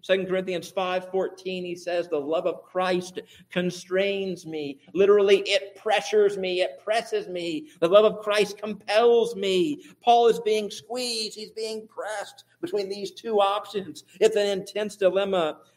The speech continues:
But second, it's not a bad dilemma. It's a good dilemma. Both options here are good. It's not a choice between bad and worse. It's not a choice, boys and girls, between eating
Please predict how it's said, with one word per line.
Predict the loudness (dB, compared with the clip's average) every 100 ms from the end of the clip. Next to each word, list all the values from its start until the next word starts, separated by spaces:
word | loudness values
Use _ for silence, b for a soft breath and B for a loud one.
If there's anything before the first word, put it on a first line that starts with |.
| b -4
But | -4
second, | -2 -8 -6 -8 -10 _ _ _ _ _ _ _ _ _ _ _ _ _ _ _ _ _ _ -14
it's | -2
not | 0 2
a |
bad | 0 0 0 -2
dilemma. | -4 -4 -2
It's | -2 0
a |
good | 0 0
dilemma. | -2 -6 -12 -18 _ _ _ _ _ _
Both | 2 4
options | 4 2 0 -8 -2
here | 2 4
are | 2
good. | 8 8 8 2 -10 -16 -20 _ _ -6
It's | 0
not | 4 4 4
a |
choice | 6 6 6
between | 0 -2 -2
bad | -4 -2 -2
and | 2
worse. | 4 4 2 -4 -14 -20 b b b
It's | -4
not | -2
a | -2 -2
choice, | 4 4 4 -6
boys | -2 0 0
and | -2
girls, | -2 -2 -4 -8 B
between | -12 -6 -6
eating | -6 -4 -2 -2